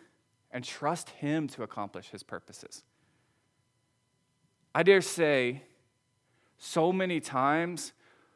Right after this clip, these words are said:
we don't see his provision because we just sit back paralyzed, never undertaking the work,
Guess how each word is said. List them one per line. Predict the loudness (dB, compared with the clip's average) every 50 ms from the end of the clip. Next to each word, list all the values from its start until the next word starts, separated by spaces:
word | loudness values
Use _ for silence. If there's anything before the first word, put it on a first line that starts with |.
| _ _ _ _ _ -12
we | -4 -2 2 6
don't | 6 6 6 6 4 0 -6 -10
see | -8 -6 -4 -2 0 2 2 2 0 0 -2 -6 -8 -6
his | -2 -2 -2 -2
provision | -4 -4 -4 -2 0 0 0 0 0 -2 -6 -6 -8 -10 -12 -16 _ _ _ _ _ _ _ _ _ _
because | -8 -2 0 0 0 2
we | 2 4
just | 4 4 2 2
sit | 2 0 0 2 2
back | 2 2 2 0 -4 -12
paralyzed, | -8 -2 2 4 6 6 6 6 6 4 2 2 2 0 0 -2 -6 -8 -12 -16 _ _ _ _ _ _ -4
never | 2 6 6 6 6 6 4 2 2 0 -2 -4 -8 -2 2
undertaking | 2 2 4 4 2 2 0 -4 -4 -4 -4 -4 -4 -6 -8 -6 -2
the | -2 -2
work, | 0 0 0 0 0 -2 -4 -10 -20